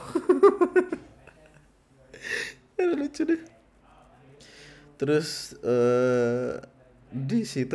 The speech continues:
kan juga ada ini ya, apa sih namanya? Apa sih namanya yang, yang kayak odong-odong tapi lampu-lampu terus kita ngegoes sendiri gitu. Kayak, kayak bebek-bebekan di danau-danauan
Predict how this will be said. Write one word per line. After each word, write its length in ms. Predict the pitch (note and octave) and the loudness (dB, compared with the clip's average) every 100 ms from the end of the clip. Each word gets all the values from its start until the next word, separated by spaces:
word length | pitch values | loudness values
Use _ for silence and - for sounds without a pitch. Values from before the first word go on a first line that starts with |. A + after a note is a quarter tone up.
| F#3 | -2
kan 160 | G3+ | -2
juga 320 | D#3+ C3+ B2 | -2 0 2
ada 160 | A#2+ A#2+ | 2 0
ini 320 | A#2 C#3+ D#3 | 0 -2 -6
ya, 80 | D3+ | -8
apa 120 | C3+ E3 | -8 -10
sih 80 | |
namanya? 280 | D#3+ D3 E3 - - - - - _ _ - - _ _ _ _ _ _ _ - - _ - | -10 -10 -12 -14 -20 -20 -20 -20 _ _ -20 -20 _ _ _ _ _ _ _ -20 -20 _ -10
Apa 140 | C3+ | -8
sih 80 | D#3+ | -6
namanya 320 | E3 D#3 E3 | -6 -8 -8
yang, 240 | E3 C#3 C3 | -6 -6 -4
yang 200 | B2+ B2 B2 - | -6 -8 -10 -8
kayak 560 | B2+ B2 B2 B2 - | -6 -2 0 -2 -2
odong-odong 600 | - B2+ B2 B2 C#3+ C#3+ | -4 -2 -2 -2 -2 -2
tapi 280 | C3 A#2+ D3 | -6 -6 -4
lampu-lampu 560 | B2+ A#2+ B2 A#2+ A#2+ G2+ | -4 -2 -2 -4 -4 -6
terus 240 | C3+ C3 | -6 -8
kita 200 | B2 C3 | -8 -8
ngegoes 440 | B2 A#2 A2+ A2 A2 | -6 -4 -4 -4 -8
sendiri 320 | A2 A2 A2+ | -10 -10 -10
gitu. 240 | G#2+ - | -12 -6
Kayak, 320 | A#2 C3 C3 - - - - | -2 0 -2 -6 -20 -12 0
kayak 240 | C#3 C#3 | 4 6
bebek-bebekan 720 | C3+ C3 C#3 C3+ - C#3+ C3+ | 6 6 4 4 2 0 2
di 120 | C3 | 2
danau-danauan 840 | B2 B2 A#2+ A#2+ A#2+ A2 G#2+ A2 | 2 2 2 2 2 2 -2 -4